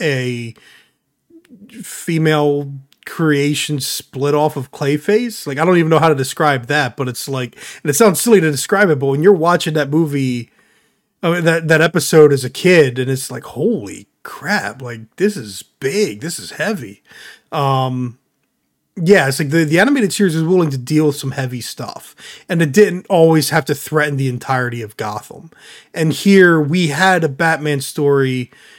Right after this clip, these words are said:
that was about these characters, and it didn't have to threaten Gotham.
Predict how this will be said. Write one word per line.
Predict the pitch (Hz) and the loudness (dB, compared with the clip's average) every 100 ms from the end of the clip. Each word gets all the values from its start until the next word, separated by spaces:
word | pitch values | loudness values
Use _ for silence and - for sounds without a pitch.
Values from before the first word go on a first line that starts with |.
| _ | _
that | - 175 | -2 2
was | 175 135 | 2 2
about | 139 120 151 175 170 143 | 0 0 0 2 0 -2
these | 156 135 | -4 -4
characters, | - 147 151 139 135 123 117 113 | -4 -2 0 -2 -4 -8 -6 -4
and | 135 | -4
it | 131 | 0
didn't | 185 156 | -2 0
have | 156 | -4
to | - | -4
threaten | - - 147 196 - 156 120 104 _ _ _ _ - | -6 -6 0 0 0 -4 -6 -8 _ _ _ _ -6
Gotham. | 127 113 - 120 110 135 | -2 -2 -4 -10 -12 -12